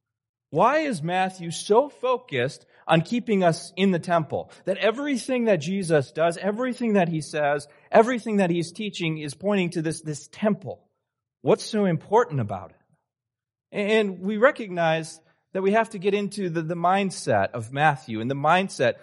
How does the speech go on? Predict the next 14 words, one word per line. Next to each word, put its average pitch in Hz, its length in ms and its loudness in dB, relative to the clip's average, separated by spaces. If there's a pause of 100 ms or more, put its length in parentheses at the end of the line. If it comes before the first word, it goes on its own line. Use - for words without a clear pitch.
(160)
of 147 100 2
his 175 180 4
original 151 760 -2 (160)
Jewish 139 680 2
audience. 151 880 -2 (420)
That 165 120 6
the 185 80 4
temple 208 580 -2
was 160 220 -2
this, 165 260 -2
this 156 260 -6
place. 190 680 -2
It 160 60 -4
was 156 160 -10